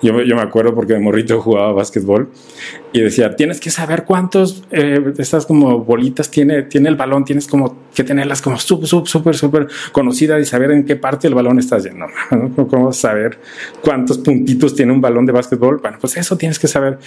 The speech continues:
Entonces eso me, se me quedó en la cabeza y cuando yo tengo una cámara y cuando estoy ahí en esos lugares o cuando empecé a hacerlo,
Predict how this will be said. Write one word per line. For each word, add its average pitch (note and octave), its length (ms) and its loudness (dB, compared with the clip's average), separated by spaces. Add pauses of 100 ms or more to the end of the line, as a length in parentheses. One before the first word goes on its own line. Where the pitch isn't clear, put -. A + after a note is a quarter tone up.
(240)
Entonces B2 240 2
eso D3+ 140 2
me, C3+ 80 0
se C#3 100 -2
me B2+ 80 0
quedó C3 120 2
en C3 60 0
la C3+ 60 0
cabeza C#3 520 0 (100)
y - 80 2
cuando B2+ 220 0
yo B2 120 0
tengo C#3 140 2
una C#3 160 2
cámara B2+ 320 0
y B2+ 60 -4
cuando G2 200 -6
estoy A2+ 240 0
ahí B2 100 2
en B2 80 2
esos B2 180 0
lugares A#2+ 340 2
o F#2+ 100 -6
cuando E2+ 220 -6
empecé E2+ 400 -2
a G#2+ 40 2
hacerlo, A2+ 460 0